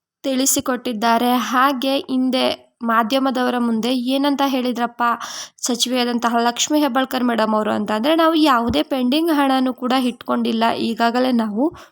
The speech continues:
ಬಿಡುಗಡೆ ಮಾಡ್ತಾ ಇರುವಂಥದ್ದು ಸೆಪ್ಟೆಂಬರ್ ಹಾಗೂ ಅಕ್ಟೋಬರ್ ತಿಂಗಳ ಹಣ ಆಗಿರುತ್ತೆ. ನಾವು ಯಾವುದೇ ಜೂನ್, ಜುಲೈ, ಆಗಸ್ಟ್ ಈ ತಿಂಗಳ ಹಣನ ನಾವು ಯಾವಾಗೂ ಪೆಂಡಿಂಗ್ ಇಟ್ಕೊಂಡೇ ಇಲ್ಲ" ಅಂತ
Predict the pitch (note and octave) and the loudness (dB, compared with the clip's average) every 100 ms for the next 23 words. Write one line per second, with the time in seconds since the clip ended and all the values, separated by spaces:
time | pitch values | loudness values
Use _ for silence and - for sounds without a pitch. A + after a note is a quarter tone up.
0 | _ A#3 D4 E4 F4+ E4+ D4+ B3 C4 B3+ | _ -4 0 2 4 2 0 0 0 2
1 | A#3 A3+ G3+ - C#4+ - _ _ _ - | 0 -2 -4 -2 -4 -6 _ _ _ -10
2 | - A3+ A3+ A3 G#3 G#3+ - _ _ _ | -4 -4 -4 -4 -2 -2 -6 _ _ _
3 | _ D4 C#4+ - - A3 - C4 C#4 C#4 | _ -6 -4 -4 -4 -6 -2 0 0 -2
4 | C4+ B3 B3+ B3+ A#3 A#3 A#3 G3+ G#3+ G#3 | -2 -2 0 2 2 2 0 -2 -6 -6
5 | - B3+ D#4 - - - _ - B3 B3 | -6 -4 -4 -6 -18 -20 _ -4 2 2
6 | C4 B3 A3 G#3+ A3+ G3 A#3+ A3 F#3+ B3 | 2 2 2 2 0 -2 -2 -2 -2 0
7 | B3+ C4 A#3 A#3 A#3+ B3 - - A3+ A3 | 2 2 0 0 2 2 0 0 0 0
8 | B3+ - - C4+ D4 D#4+ D4 C#4+ C#4+ C#4 | -2 -2 -4 -2 0 0 2 2 2 0
9 | C#4 C#4+ D4 C4+ B3 C#4+ D4 C4 A#3+ C#4 | 2 2 2 2 2 2 0 0 0 0
10 | - A3 - C4+ B3+ B3+ A3 A3+ A#3 A#3 | -2 -6 -2 0 0 0 0 2 2 2